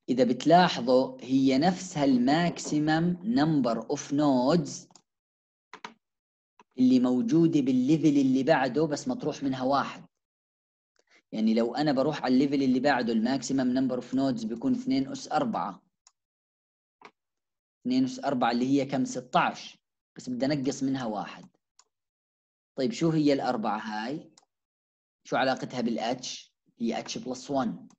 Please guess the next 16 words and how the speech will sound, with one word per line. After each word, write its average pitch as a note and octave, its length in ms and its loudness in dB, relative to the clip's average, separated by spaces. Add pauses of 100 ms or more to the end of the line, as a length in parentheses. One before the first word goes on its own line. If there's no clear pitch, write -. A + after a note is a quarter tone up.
(3000)
فإذاً A#2+ 300 -4
الرقم C3+ 640 0
اللي C3+ 260 0
هون D3 680 0 (680)
هو B2+ 100 -2
عبارة C3 480 0
عن A#2+ 340 -4
تو D3+ 600 0 (280)
أس - 400 -14
اتش - 560 -4 (380)
plus C3+ 600 -2 (140)
وان، C3 640 -4 (580)
بعدين A2+ 320 -2
بنقص A2+ 440 -8
منه F#2+ 220 -10
واحد. - 320 -18